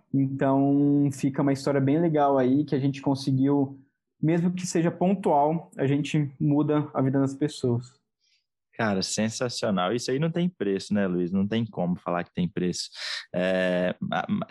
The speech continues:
Speaker 2: tem certeza que marcou, impactou a vida delas, mas a sua talvez até tenha sido mais impactada ainda com uma história dessa. Bem bacana. É, e, Luiz, eu gosto de deixar essa parte final aqui pra gente responder algumas perguntas da caixinha lá do Instagram.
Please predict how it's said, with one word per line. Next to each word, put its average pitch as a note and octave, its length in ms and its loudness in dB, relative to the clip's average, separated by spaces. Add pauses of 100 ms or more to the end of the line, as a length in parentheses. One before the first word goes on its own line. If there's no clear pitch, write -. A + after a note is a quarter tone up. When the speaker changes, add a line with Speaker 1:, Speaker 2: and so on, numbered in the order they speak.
Speaker 2:
tem A#2 140 0
certeza B2 440 -2
que B2+ 120 -4
marcou, A#2 500 -2
impactou A#2+ 480 -4
a G#2+ 100 2
vida G#2+ 220 -2
delas, G#2+ 540 -2 (420)
mas G2 260 -2
a A2 120 0
sua A2 760 0 (160)
talvez G2 380 0
até A2 320 -2
tenha A2+ 220 -2
sido A2 200 -2
mais A2 320 2
impactada G#2+ 600 -2
ainda F#2 240 2
com F#2+ 100 -4
uma F#2+ 80 2
história F#2 320 -2
dessa. E2+ 400 -4 (640)
Bem G#2+ 180 0
bacana. A#2+ 480 -2 (240)
É, - 120 -2
e, D#3 120 0
Luiz, D#3 500 2
eu C#3+ 200 0
gosto C#3 340 0
de D#3+ 100 2
deixar C#3 240 0
essa A#2+ 160 -2
parte G#2+ 340 -2
final G#2+ 340 2
aqui C3+ 240 -2
pra C#3 160 0
gente C#3 200 0
responder C#3+ 300 0
algumas C3+ 500 0 (120)
perguntas C3+ 480 0
da B2 120 0
caixinha B2 440 0
lá B2 100 2
do B2 100 -4
Instagram. A2+ 540 -2